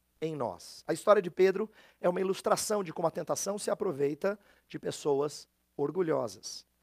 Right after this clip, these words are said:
A gente vai olhar pra famosa história da sua traição de Jesus como um exemplo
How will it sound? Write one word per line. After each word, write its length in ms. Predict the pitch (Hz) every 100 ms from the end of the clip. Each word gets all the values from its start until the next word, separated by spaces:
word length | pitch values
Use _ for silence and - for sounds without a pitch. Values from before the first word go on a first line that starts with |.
| _ _ _ - - _ _
A 80 | 135
gente 220 | 143 160
vai 100 | 160
olhar 220 | 147 147
pra 140 | - 147
famosa 380 | 147 139 135 139
história 300 | - 147 139
da 100 | 131
sua 200 | 156 127
traição 720 | - 151 147 - - 202 220
de 100 | 180
Jesus 680 | 147 139 127 214 254 - - - -
como 280 | - 165 175
um 40 | 180
exemplo 600 | 156 170 170 170 233